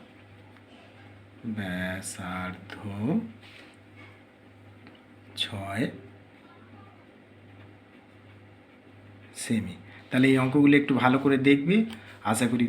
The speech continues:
তোমরা বুঝতে পারবে, শিখতে পারবে। তাহলে আজকের ভিডিওটা এই পর্যন্ত থাকলো। তোমরা সকলে সুস্থ থাকবে, ভালো থাকবে।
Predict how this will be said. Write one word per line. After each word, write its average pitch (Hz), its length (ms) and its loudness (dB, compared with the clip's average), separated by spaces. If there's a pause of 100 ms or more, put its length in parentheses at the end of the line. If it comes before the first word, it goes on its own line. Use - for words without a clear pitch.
তোমরা 117 220 6 (440)
বুঝতে 110 400 0
পারবে, 107 220 0 (120)
শিখতে 113 320 -2
পারবে। 113 280 0 (380)
তাহলে 101 180 -4 (120)
আজকের 139 360 0 (360)
ভিডিওটা 107 420 -2
এই 110 120 0
পর্যন্ত 110 420 -2 (140)
থাকলো। 101 300 -4
তোমরা 98 300 -6
সকলে 101 420 -6 (420)
সুস্থ - 300 -6 (140)
থাকবে, 107 300 -2
ভালো 95 280 -6
থাকবে। 117 380 0